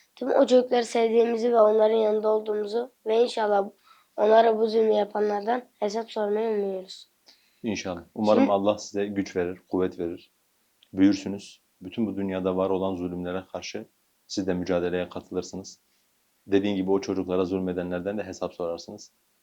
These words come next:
Speaker 2: Ben de duacıyım size.
Speaker 1: Şimdi sorularımı sormak istiyorum hocam.
Speaker 2: Tabii ki. Dinliyorum Muhammed Hamza.
Speaker 1: Hocam hiç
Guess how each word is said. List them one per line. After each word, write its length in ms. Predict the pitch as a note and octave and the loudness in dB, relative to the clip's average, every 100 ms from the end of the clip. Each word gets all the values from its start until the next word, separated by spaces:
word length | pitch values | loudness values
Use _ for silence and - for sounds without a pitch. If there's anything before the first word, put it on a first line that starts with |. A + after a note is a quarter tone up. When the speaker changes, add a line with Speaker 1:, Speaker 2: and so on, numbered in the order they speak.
| - | -4
Speaker 2:
Ben 140 | G2 | -4
de 80 | F#2+ | -2
duacıyım 380 | F#2+ F2+ F2+ E2+ | 0 0 -2 -8
size. 240 | - D#2+ _ _ _ _ _ _ _ _ _ _ _ - - - - - | -10 -16 _ _ _ _ _ _ _ _ _ _ _ -20 -20 -20 -18 -6
Speaker 1:
Şimdi 260 | B3 B3+ | -4 -2
sorularımı 460 | - B3 A#3 A#3 A#3 | -2 0 0 -2 -4
sormak 320 | A3+ A3 G#3+ | -4 -4 -6
istiyorum 380 | - G#3 G3+ F#3+ | -8 -8 -8 -8
hocam. 200 | F#3+ B3 - | -12 -12 -4
Speaker 2:
Tabii 220 | F2 E2+ | -4 -4
ki. 80 | - - | -20 -12
Dinliyorum 340 | F2 E2+ E2 E2 | -8 -8 -8 -10
Muhammed 260 | E2 - | -14 -16
Hamza. 300 | - - - | -20 -10 2
Speaker 1:
Hocam 240 | C4 C4+ G#3 | 4 4 2
hiç 180 | B3 | -2